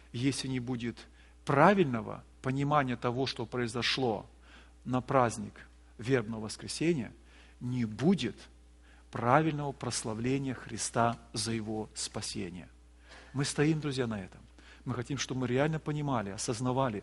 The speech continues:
насколько важно наше правильное состояние пред Господом, чтобы слава Ему звучала не только из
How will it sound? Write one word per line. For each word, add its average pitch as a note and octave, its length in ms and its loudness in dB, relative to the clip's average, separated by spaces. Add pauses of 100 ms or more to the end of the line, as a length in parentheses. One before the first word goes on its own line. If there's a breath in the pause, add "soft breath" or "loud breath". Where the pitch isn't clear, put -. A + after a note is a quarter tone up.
(240 loud breath)
насколько B2 340 -4
важно C#3 380 0
наше A#2+ 220 -2
правильное C3 400 2
состояние A2+ 520 -6
пред A2 180 -10
Господом, G2 480 -10 (540 loud breath)
чтобы A2 300 -4
слава D3 400 2
Ему A2 340 0 (200)
звучала A2+ 840 -2
не B2 160 -4
только F#3 280 2 (120)
из - 260 -2